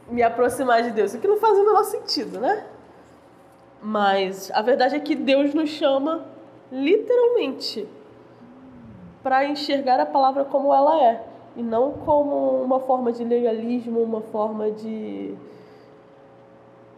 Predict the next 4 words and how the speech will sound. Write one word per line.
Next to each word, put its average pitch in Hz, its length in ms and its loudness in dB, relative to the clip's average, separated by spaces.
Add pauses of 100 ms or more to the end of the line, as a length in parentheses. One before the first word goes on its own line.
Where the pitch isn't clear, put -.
(220)
exagerada, 214 1120 4
de, 196 220 -10
de, 190 360 -14
de 190 580 -16